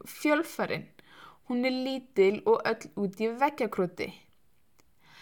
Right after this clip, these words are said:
Ég held að hann hafi valið þessa lestastöð vegna þess að það voru minni líkur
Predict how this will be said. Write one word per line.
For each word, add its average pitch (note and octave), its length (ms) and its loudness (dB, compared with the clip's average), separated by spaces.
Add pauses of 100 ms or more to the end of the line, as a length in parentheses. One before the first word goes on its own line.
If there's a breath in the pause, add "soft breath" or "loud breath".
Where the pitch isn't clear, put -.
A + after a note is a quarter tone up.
(200 loud breath)
Ég A#3 80 2
held C#4 240 0
að D4 140 2
hann D4 100 0
hafi C#4+ 240 0
valið C#4+ 460 0
þessa C#4+ 340 -2
lestastöð G3 880 -4 (400 loud breath)
vegna B3+ 380 -2
þess C4 180 -2
að B3 140 -2
það A#3+ 100 0
voru A#3 160 2
minni D4 560 -2
líkur D4+ 720 -2